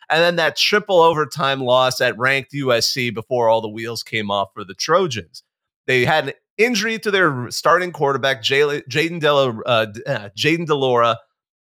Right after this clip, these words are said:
but now Noah Fifita is actually arguably a,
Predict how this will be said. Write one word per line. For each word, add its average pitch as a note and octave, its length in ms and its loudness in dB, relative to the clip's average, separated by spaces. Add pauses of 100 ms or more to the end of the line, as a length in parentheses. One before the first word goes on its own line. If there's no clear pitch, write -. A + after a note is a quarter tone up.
(120)
but F3+ 340 2
now D3+ 840 2
Noah D#3 1000 0
Fifita C#3+ 600 -2 (120)
is C#3+ 260 -4
actually G3 580 0
arguably C3 800 0
a, A#2 40 -6